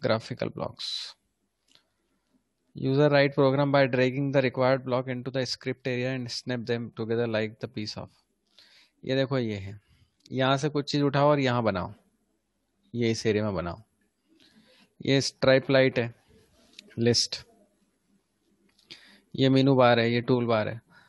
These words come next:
अब आपको actually <coughs>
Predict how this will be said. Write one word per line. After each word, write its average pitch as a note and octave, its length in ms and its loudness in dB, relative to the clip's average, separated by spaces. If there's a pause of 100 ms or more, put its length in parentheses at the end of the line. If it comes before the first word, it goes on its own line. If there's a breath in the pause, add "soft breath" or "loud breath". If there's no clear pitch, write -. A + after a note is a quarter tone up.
(200 soft breath)
अब D#3 120 4
आपको D3 320 4
actually E3 460 4 (800)
<coughs> - 300 0